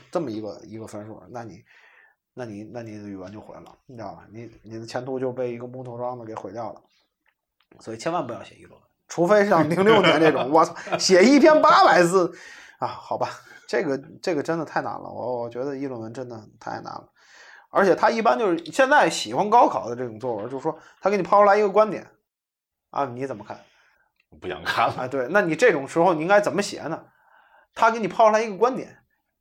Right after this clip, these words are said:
Speaker 1: 你给他讲一个故事，对吧？这个故事里可能有这个观点。
Speaker 2: 嗯。
Speaker 1: 然后呢，也是类似的这种故事，就是说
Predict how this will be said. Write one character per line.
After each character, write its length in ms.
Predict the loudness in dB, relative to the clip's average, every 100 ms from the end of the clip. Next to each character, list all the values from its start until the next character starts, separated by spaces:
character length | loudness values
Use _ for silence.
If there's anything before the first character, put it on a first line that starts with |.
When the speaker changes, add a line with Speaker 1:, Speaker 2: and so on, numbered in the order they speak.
| -8
Speaker 1:
你 140 | -4
给 80 | -2
他 80 | -4
讲 200 | -8 -10
一 40 |
个 100 | -8
故 180 | -6 -6
事， 200 | -6 -12 _ _ -20
对 80 |
吧？ 140 | -20 _
这 120 | 0
个 60 | 0
故 200 | 2 0
事 140 | 0 -2
里 140 | -6
可 140 | -8
能 120 | -12 -10
有 160 | -10
这 100 | -10
个 120 | -12
观 180 | -12 -14
点。 180 | -16 -20 _
Speaker 2:
嗯。 200 | -16 -16 -18 _
Speaker 1:
然 100 | -10
后 200 | -6 -4
呢， 220 | -6 -10 -12 -4
也 180 | -2
是 120 | 0 4
类 200 | 4 4
似 300 | 0 2 2
的 80 |
这 40 | 0
种 220 | -4 -4
故 100 | -4
事， 160 | -4 -4
就 120 | -2
是 80 | 0
说 180 | -2